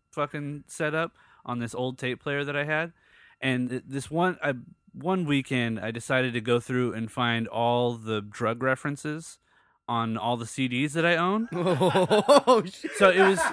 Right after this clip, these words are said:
Speaker 1: it was two tape decks and then a C D player on top, so I could record to the tape decks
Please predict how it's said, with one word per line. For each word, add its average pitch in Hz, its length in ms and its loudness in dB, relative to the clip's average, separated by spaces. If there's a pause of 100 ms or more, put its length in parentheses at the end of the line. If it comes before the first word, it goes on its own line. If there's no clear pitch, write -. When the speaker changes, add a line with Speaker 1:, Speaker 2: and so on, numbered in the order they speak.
(120)
Speaker 1:
it 180 40 2
was 170 140 2
two 233 220 4
tape 196 280 2
decks 180 380 2 (100)
and 160 160 2
then 151 120 2
a 139 40 0
C 175 180 -4
D 170 120 0
player 131 300 2
on 113 140 0
top, 131 340 2
so 131 120 -6
I 120 100 2
could 117 160 -6
record 151 400 0
to 151 60 -6
the 117 100 -6
tape 127 280 -4
decks 113 460 -4